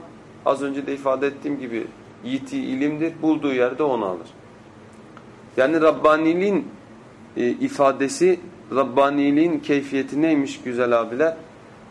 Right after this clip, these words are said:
E, kitabı talim etmek ve insanlara talim ettirmek. Gene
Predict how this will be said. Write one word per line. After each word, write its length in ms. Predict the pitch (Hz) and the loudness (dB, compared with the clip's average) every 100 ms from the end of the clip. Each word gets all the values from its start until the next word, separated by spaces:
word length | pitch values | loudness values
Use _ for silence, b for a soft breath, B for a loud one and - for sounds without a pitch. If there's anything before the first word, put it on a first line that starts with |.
| - | -6
E, 380 | 110 107 107 104 101 - | -2 0 2 0 -2 -12
kitabı 460 | 123 143 131 139 - | -6 2 2 2 2
talim 400 | 123 127 143 135 | 2 2 0 0
etmek 380 | 123 123 127 - - - - - - - 120 | -2 -4 -6 -6 -20 -20 -20 -20 -20 -4 0
ve 80 | |
insanlara 680 | 123 123 127 117 120 120 131 | 0 -2 -2 0 0 0 -2
talim 380 | 131 110 117 131 | 2 2 2 0
ettirmek. 480 | 120 - 107 107 120 - - - - - - - - - - - - - - - - - - - | -2 -4 -6 -4 -6 -8 -20 -20 -20 -20 -20 -20 -20 -20 -20 -20 -20 -20 -20 -20 -20 -20 -20 -2
Gene 340 | 151 165 175 | 2 4 2